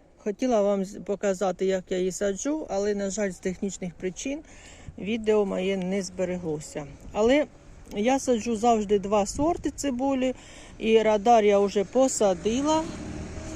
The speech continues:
а це купила ще сорт, який завжди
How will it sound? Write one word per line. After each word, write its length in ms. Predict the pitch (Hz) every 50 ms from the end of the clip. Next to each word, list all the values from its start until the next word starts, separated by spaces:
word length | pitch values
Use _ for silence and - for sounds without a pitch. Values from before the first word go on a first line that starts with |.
| - - - - - -
а 120 | - 220 208
це 200 | - - 294 294
купила 520 | - - 240 220 - 269 277 269 240 262
ще 440 | 254 - - - - 240 226 226 226 - - - - -
сорт, 320 | - - 294 302 320 311 -
який 300 | 240 220 - - 226 226
завжди 500 | 208 226 226 226 233 - - 220 208